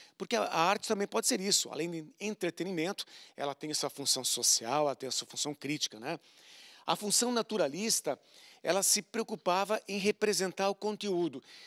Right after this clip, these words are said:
Ah, como e-, ela, a, a, a função naturalista, depois ela é substituída pela fotografia. Ela representa tal e qual, por exemplo,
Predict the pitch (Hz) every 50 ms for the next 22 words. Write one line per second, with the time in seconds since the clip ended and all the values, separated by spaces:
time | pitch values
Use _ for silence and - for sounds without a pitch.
0 | - - - - - - 147 151 151 151 156 156 156 156 - _ - - 247 254
1 | 277 302 320 - _ _ - 180 190 - - 196 208 - - 180 175 - _ -
2 | 147 139 139 - - - - 147 - - 165 - - 214 208 190 - 175 165 147
3 | 139 156 190 214 185 - - 165 143 139 - - 185 190 175 180 175 180 180 -
4 | - 190 175 160 - - 180 - 175 170 190 185 196 - - - 202 196 202 208
5 | 208 208 190 - 202 - 220 208 240 240 - 233 240 240 185 - _ _ _ _
6 | _ - - - - - - _ - - 156 160 160 175 196 - - 190 175 -
7 | 175 190 202 - - 202 - - 208 - - 165 - 180 180 175 165 - 151 131
8 | 117 147 160 170 - 196 190